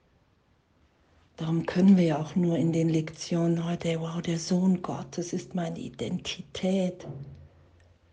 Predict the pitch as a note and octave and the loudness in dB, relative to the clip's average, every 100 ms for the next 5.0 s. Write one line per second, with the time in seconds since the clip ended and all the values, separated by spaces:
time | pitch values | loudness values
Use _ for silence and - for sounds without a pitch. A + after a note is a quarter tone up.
0 | _ _ _ _ _ _ _ _ _ - | _ _ _ _ _ _ _ _ _ -6
1 | F3 F3+ - D#3 F3+ G3+ F#3+ E3+ E3 E3 | -4 0 0 2 6 6 8 4 0 -2
2 | - - F#3 F3 F3 - F3+ G3 G#3+ G#3 | -4 -2 0 0 -2 2 4 6 6 4
3 | - E3+ E3+ E3+ E3+ F3 E3+ F3+ F3 F3+ | -4 -2 0 0 0 -2 -2 -2 -2 -2
4 | F3 E3+ E3 - - E3+ E3+ E3+ E3+ | -2 -4 -8 -14 -10 -8 -6 -8 -10